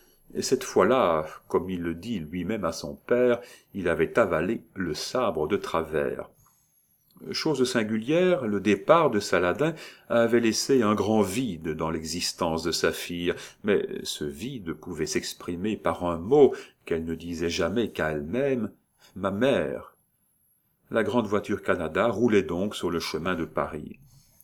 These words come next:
Le soleil s'en allait baissant sur la droite de la route, derrière les larges massifs de la forêt de Maintenon. C'était une chaude journée d'été. Une pluie d'orage qui avait abattu la poussière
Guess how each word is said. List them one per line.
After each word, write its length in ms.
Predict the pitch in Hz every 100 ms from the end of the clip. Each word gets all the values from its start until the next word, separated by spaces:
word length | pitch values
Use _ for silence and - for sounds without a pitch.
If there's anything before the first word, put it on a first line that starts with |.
| _ -
Le 140 | 117
soleil 440 | 123 101 92 135
s'en 240 | 135 104 95
allait 240 | 87 92
baissant 760 | 78 98 95 - - 113 139 135
sur 200 | - 107
la 120 | 80
droite 280 | 78 87 -
de 120 | 78
la 180 | 82 82
route, 360 | 117 156 - - - - -
derrière 520 | 90 95 82 87 110 90
les 120 | 85
larges 340 | 90 90 85
massifs 560 | 85 82 - - 113 92
de 80 | 82
la 140 | 82
forêt 280 | - 85 92
de 100 | 82
Maintenon. 640 | 85 87 - 85 87 87 - - _ _ _
C'était 300 | - 117 110
une 280 | 156 123 101
chaude 440 | 92 - 147 135 90
journée 380 | 98 95 107
d'été. 640 | 95 98 - 82 71 76 87 _ _ _ _ -
Une 220 | 107 101
pluie 300 | 98 - 135
d'orage 640 | 104 80 95 135 101 82 76
qui 140 | -
avait 260 | 80 82 80
abattu 320 | 80 80 -
la 140 | 85 82
poussière 600 | 87 - - 127 147